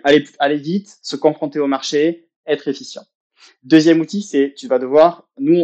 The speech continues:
on est, on a trois, quatre boîtes en permanence en parallèle. Chaque boîte a deux, trois, quatre personnes. Donc, en fait, en parallèle, on a toujours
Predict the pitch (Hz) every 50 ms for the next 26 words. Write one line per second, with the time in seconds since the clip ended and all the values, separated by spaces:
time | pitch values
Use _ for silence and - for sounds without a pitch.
0 | 117 127 123 123 123 120 120 117 117 104 90 90 73 - _ _ _ _ 117 120
1 | 135 135 135 - - 165 160 - 143 127 127 147 160 156 - 117 113 - _ 151
2 | 143 135 139 135 135 147 156 - 135 120 107 131 120 123 117 104 - _ _ _
3 | _ _ _ _ _ - - 147 131 120 131 147 156 151 - 117 117 117 127 147
4 | 151 147 - 143 135 - 139 120 - - 131 - - 110 104 104 110 - - 120
5 | 120 175 165 165 123 - - 147 135 139 139 139 160 170 151 - - 123 120 120
6 | 120 - - - 139 127 139 151 170 165 139 -